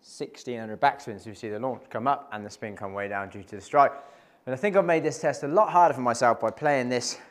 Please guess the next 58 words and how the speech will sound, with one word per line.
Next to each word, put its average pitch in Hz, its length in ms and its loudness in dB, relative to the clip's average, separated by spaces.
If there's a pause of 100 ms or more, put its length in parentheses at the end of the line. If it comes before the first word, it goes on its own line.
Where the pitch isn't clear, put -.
(300)
<laughs> - 440 -20
this, - 160 -10
this 156 480 -10
eight 135 140 -10
degree 143 300 -6
head. 147 260 0
I - 320 -20
think 185 160 -2
I, 196 80 6
I 170 160 8
really 175 220 6
should 147 160 -6
fit - 180 -2
myself 139 480 0 (400)
because 143 220 0
I 139 60 0
don't 160 260 4
need 160 160 -6
to 147 80 -12
be 135 80 -8
playing 143 200 6
eight 135 140 -2
degree 131 200 -2
heads 120 180 0
anymore. 98 280 -6
It's 95 100 -12
making 113 260 -6
my 110 100 -2
life 104 220 -2
a 113 40 -10
little 104 160 -8
bit, 104 180 -6
a - 500 -12
little 285 120 4
bit 233 120 10
harder 202 220 12
than 185 120 2
it 185 80 0
needs 170 120 0
to 143 60 -6
be 131 60 -2
with 135 80 2
that 127 120 2
low 135 100 4
spin. 131 340 4 (1200)
So - 120 -6
yeah, 151 320 6
I 160 60 -2
mean, 170 260 -2 (360)
<sighs> - 320 -20
coming 190 240 -4
back 180 260 2
to 170 80 -4
the 160 100 4
whole 143 140 2
profiles, 135 760 2 (1200)
you 139 100 -6
know, 123 280 4